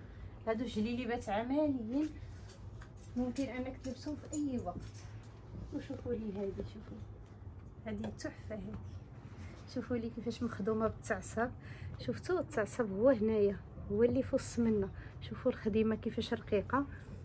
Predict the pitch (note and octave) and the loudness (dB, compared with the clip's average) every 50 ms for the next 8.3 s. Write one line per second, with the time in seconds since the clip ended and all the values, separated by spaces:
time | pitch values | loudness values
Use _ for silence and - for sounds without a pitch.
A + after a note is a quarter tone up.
0 | - - - - A3 F3+ G#3 A3 A3 A3 G#3+ G#3 G#3 G#3 G#3 G#3+ G#3+ G3 G3+ F#3 | -12 -10 -4 0 2 4 6 8 8 8 8 8 6 6 4 2 2 2 0 0
1 | F#3 G3+ A3 G#3+ G#3 G#3 G3+ G#3 G#3 G3+ G#3 G#3 F#3+ F3 F3 G3 G#3+ B3 C4+ - | 2 2 4 4 4 4 6 6 4 4 2 0 0 2 2 2 2 2 0 -2
2 | - - - - - - - - - - - - - A#3+ A3+ G#3+ G#3+ G#3 - - | -6 -12 -12 -12 -12 -10 -10 -10 -10 -10 -10 -6 -2 0 0 0 0 -2 -4 -8
3 | - - - A3+ - A3 - - A3 - - A3 G#3+ - - F3 G#3 G3+ G3 G3+ | -8 -8 -8 -6 -4 -4 -2 -2 -4 0 0 -2 -2 -2 2 4 4 6 6 4
4 | A3 B3 C#4 C4+ - - - - - - - - G#3 G#3+ A3+ A#3 - - - F#3+ | 4 2 0 0 -4 -10 -12 -12 -12 -12 -4 0 2 4 4 4 2 0 0 2
5 | A#3 A#3+ A#3+ B3+ B3 A#3 A#3 C4+ C#4 A3 G3 A3 G#3+ G3+ G3 G3 F#3+ - - - | 4 4 4 4 4 4 4 4 2 4 4 4 4 4 2 0 -4 -6 -10 -12
6 | - - - - - - - - - - A#3+ B3+ C#4+ C#4+ - E4+ D4+ - C#4 C4+ | -12 -12 -12 -12 -10 -10 -10 -10 -4 0 2 2 2 0 -2 -4 -4 0 0 0
7 | B3+ A3 B3 A3 G#3+ G#3+ A3+ A3 G#3 F#3 F3+ G#3 G3+ G#3 G#3+ G#3+ G#3+ A#3+ A3+ - | 2 4 2 0 2 0 0 0 0 0 0 2 2 2 0 -2 -2 -4 -6 -6
8 | - - C4 C4+ F#3 F3+ | 0 2 2 2 2 0